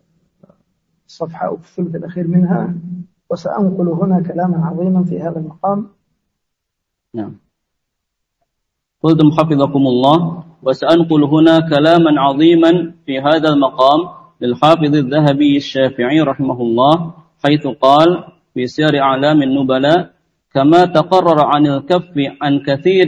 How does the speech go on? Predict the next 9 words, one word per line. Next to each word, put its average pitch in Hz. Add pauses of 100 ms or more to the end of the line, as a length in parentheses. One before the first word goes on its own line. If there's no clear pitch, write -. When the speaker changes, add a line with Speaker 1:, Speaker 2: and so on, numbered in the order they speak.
Speaker 2:
مما 160
شجر 156
بين 156
الصحابة 147
وقتالهم 143
رضي 139
الله 143
عنهم 151
أجمعين، 135